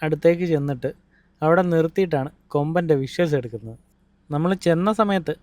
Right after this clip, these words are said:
മരത്തിൻ്റെ കമ്പൊടിക്കാനുള്ള ശ്രമമായിരുന്നു. നമ്മളെ കണ്ടിട്ടാണോന്നറിയില്ല, പിന്നീട് നിലത്തുനിന്നുള്ള പുല്ലാണ് പറിച്ച് തിന്നുകൊണ്ടിരിക്കുന്നത്. ഇത് കണ്ടോ,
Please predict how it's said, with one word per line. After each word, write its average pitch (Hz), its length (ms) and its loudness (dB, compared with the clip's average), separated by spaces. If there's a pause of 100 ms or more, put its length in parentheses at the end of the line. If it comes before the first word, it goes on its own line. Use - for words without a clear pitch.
(140)
മരത്തിൻ്റെ 190 520 0 (140)
കമ്പൊടിക്കാനുള്ള 175 680 0
ശ്രമമായിരുന്നു. 139 500 -4 (480)
നമ്മളെ 139 300 2
കണ്ടിട്ടാണോന്നറിയില്ല, 180 840 0 (400)
പിന്നീട് 214 340 0 (260)
നിലത്തുനിന്നുള്ള 175 540 2 (120)
പുല്ലാണ് 156 440 0
പറിച്ച് 135 280 -4
തിന്നുകൊണ്ടിരിക്കുന്നത്. 120 760 -6 (2250)
ഇത് 160 140 2
കണ്ടോ, 123 180 -2